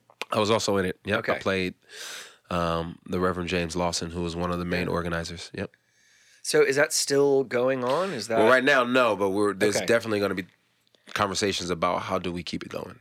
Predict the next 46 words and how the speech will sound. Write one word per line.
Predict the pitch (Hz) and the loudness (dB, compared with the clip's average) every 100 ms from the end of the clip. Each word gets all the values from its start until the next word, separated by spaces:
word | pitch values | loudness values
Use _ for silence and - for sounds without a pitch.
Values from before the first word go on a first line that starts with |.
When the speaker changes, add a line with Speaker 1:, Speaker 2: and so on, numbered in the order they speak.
| _ | _
Speaker 2:
Yeah. | 113 131 165 87 - | -6 -2 -2 -4 -4
Speaker 1:
We | 98 | -2
didn't, | 98 98 92 | 0 0 0
we | 92 113 | 0 0
didn't | 107 98 | 0 0
do | 101 | 0
it | 95 | 0
just | 87 98 - | 0 -2 -2
for, | - 90 90 - | -2 -2 -2 -2
I | |
mean, | 104 104 | 0 0
we | 104 | 2
did | 147 | 2
it | 120 | 2
just | 82 117 - | 0 0 0
for | 98 98 92 85 - - - - | 0 2 0 -4 -14 -18 -18 -10
that | 95 101 | 0 0
moment, | 90 101 101 90 | 0 -2 0 -2
but | 90 | -2
we | 92 101 | 0 2
also | 104 - 92 | 0 -2 -4
knew, | 92 95 | 0 0
like, | 90 87 | 0 -2
this | 87 95 | -2 -4
could | 87 | -2
be | 87 | -4
something | 92 82 85 | -4 -4 -6
special. | - 85 - 104 _ | -4 -4 -8 -12 _
Speaker 2:
Yeah. | 113 110 95 | -10 -6 -4
Is | 147 | 0
it | 151 | 4
all | 147 | 6
original | 139 135 135 120 | 6 2 0 -4
music? | 123 151 190 - | -4 -2 -4 -2
Speaker 1:
Yep. | 95 95 _ _ _ - | 0 -2 _ _ _ -8
Speaker 2:
Are | 120 | -6
you | |
gonna | 123 120 | -2 0
do | 120 | -2
something | 117 120 117 | -2 -4 -4
with | 113 | -2
that | 104 | -2
music? | 107 139 117 | -2 0 4
Speaker 1:
Well, | 131 | 4
actually, | 139 156 - 123 | 4 2 2 2
the, | 110 98 98 107 90 | 0 -6 -2 -2 -2